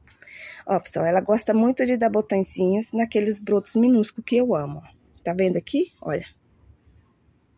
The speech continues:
Ó. A última florada dela, pessoal, foi a, uma das mais intensas aqui comigo. Mas dessa vez não vai dar tantas flores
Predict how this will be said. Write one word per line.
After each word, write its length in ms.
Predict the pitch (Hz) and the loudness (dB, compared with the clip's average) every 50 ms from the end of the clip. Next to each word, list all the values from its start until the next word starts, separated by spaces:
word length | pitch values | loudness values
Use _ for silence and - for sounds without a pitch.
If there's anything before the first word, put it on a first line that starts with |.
| _ _ _ _ _ _ _ _ _ _ _ _ _ _ _ _ _ _ _ _ _ _ _ _ _ _ _ _ - | _ _ _ _ _ _ _ _ _ _ _ _ _ _ _ _ _ _ _ _ _ _ _ _ _ _ _ _ -8
Ó. 160 | 151 151 156 - _ _ _ _ - _ _ _ _ _ _ _ _ _ _ _ _ _ _ _ _ _ _ _ _ _ _ _ _ _ _ _ _ _ _ _ _ _ _ _ _ _ _ _ _ _ _ _ _ _ _ _ _ _ _ _ _ _ _ _ _ _ _ _ _ _ _ _ _ _ _ _ _ _ _ _ | -8 -8 -8 -10 _ _ _ _ -20 _ _ _ _ _ _ _ _ _ _ _ _ _ _ _ _ _ _ _ _ _ _ _ _ _ _ _ _ _ _ _ _ _ _ _ _ _ _ _ _ _ _ _ _ _ _ _ _ _ _ _ _ _ _ _ _ _ _ _ _ _ _ _ _ _ _ _ _ _ _ _
A 120 | - 185 190 | 0 2 2
última 280 | 196 202 - 226 220 | 2 2 2 0 -2
florada 440 | 226 - 226 214 196 196 202 190 190 | 0 2 2 2 2 2 2 0 0
dela, 240 | 170 180 190 202 214 | 0 2 0 0 0
pessoal, 240 | - 208 - 185 175 | -4 -4 -4 -4 -4
foi 260 | - - 185 190 196 | 0 2 2 4 4
a, 200 | 190 190 - - - | 4 2 0 -2 0
uma 200 | 190 190 196 190 | 0 2 2 2
das 200 | 185 196 190 175 | 2 2 2 2
mais 180 | 185 196 208 233 | 2 0 2 2
intensas 440 | 269 311 - - 240 220 - - | 2 2 2 2 0 0 0 -2
aqui 140 | 214 - 226 | -2 -2 -2
comigo. 520 | 214 - 226 226 208 165 160 160 - - 180 | -2 -2 -2 0 0 0 -2 -4 -8 -4 -2
Mas 160 | 190 202 202 | 0 0 0
dessa 240 | 214 220 - 208 202 | 0 -2 0 0 0
vez 260 | 196 208 190 190 185 | 2 2 2 0 2
não 140 | 202 202 202 | 0 0 2
vai 160 | 196 220 220 | 2 2 2
dar 160 | 208 226 240 | 2 0 -2
tantas 440 | - - 220 214 220 - 240 - - | -2 -2 -2 -2 0 0 -2 -4 -2
flores 540 | - 226 208 208 202 - - - - - | -2 0 0 0 0 -2 -12 -20 -20 -20